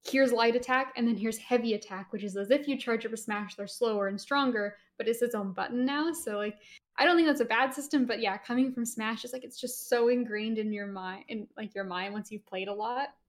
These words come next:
that it's second nature. And the other thing that tripped me out, which again is not the game's fault, and I could have changed it, but I always jump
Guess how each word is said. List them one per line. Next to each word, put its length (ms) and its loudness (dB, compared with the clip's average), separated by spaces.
that 120 -2
it's 220 -6
second 300 -6
nature. 460 -4
And 140 2
the 80 8
other 160 4
thing 160 2
that 140 0
tripped 220 0
me 100 0
out, 100 0
which 120 -2
again 260 4
is 100 2
not 160 -2
the 60 -6
game's 260 -8
fault, 220 -2
and 80 -8
I 60 -6
could 180 -2
have 100 2
changed 340 -6
it, 160 -6
but 160 -2
I 200 2
always 400 2
jump 580 -4